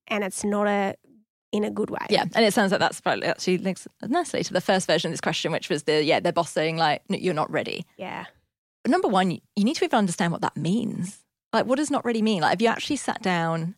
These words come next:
Speaker 2: and had a conversation around, "Okay, what are the expectations? What do you need to see from me?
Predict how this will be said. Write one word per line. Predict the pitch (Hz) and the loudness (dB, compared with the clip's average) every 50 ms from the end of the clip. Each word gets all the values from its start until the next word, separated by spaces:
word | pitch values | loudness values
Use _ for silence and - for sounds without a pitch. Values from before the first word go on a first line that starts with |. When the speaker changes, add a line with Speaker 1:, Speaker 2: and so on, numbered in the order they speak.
| _ _ _ _ - | _ _ _ _ -2
Speaker 2:
and | 202 185 | -2 0
had | 151 - 208 208 | 2 2 2 2
a | 202 | 2
conversation | - 208 190 185 185 - 185 180 - - 185 | 2 0 0 0 0 0 0 0 0 0 0
around, | 175 165 - 269 | 0 0 2 0
"Okay, | 320 - - 180 - 233 - _ | 0 2 2 2 2 0 -2 _
what | 202 208 226 233 226 | -2 0 2 2 4
are | 226 226 202 | 2 2 2
the | 226 208 | 2 2
expectations? | 170 - - - - - - 175 160 165 - 180 226 285 - - - | 0 0 -2 -4 -6 -4 -4 -4 -4 -4 -2 -2 -2 -4 -4 -6 -2
What | 202 226 - | -2 -2 0
do | - 233 | 0 0
you | 220 214 | 2 2
need | 208 196 - | 2 2 0
to | - | -4
see | - 165 160 165 | -4 -4 -4 -4
from | - 170 170 | -4 -4 -4
me? | 160 151 202 285 | -2 -2 -2 -2